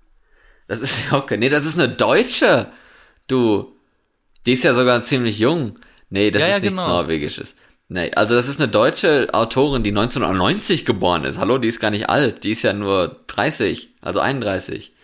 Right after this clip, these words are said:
Speaker 1: jetzt. In Mannheim.
Speaker 2: Und
Speaker 1: Wusstest du das?
Speaker 2: ja. Und, ähm, da wurde erklärt zum Beispiel, dass, dass das, dass die beste Haltung, die man einnehmen kann,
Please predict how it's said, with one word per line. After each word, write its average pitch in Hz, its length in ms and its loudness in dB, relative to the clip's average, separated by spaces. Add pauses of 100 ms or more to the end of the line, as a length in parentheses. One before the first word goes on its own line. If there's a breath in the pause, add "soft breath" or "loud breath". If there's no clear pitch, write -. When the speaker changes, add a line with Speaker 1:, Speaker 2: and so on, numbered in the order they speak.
(340 soft breath)
Speaker 1:
jetzt. - 400 -8 (120)
In 101 200 -2
Mannheim. 95 720 -2 (1500)
Speaker 2:
Und 151 360 -6
Speaker 1:
Wusstest 117 400 -10
du 165 40 -10
das? 107 360 -2 (100)
Speaker 2:
ja. 110 320 -4 (440 loud breath)
Und, 135 400 -2
ähm, 123 480 0 (560)
da 156 220 -2
wurde 185 180 -4
erklärt 180 440 -2
zum 202 100 -6
Beispiel, 202 220 -6
dass, 160 280 -8
dass 156 200 -4
das, 147 200 -4 (280)
dass 127 200 -4
die 131 140 -10
beste 165 380 -2
Haltung, 151 420 -2
die 143 80 -10
man 131 180 -6
einnehmen 131 460 -4
kann, 135 220 -8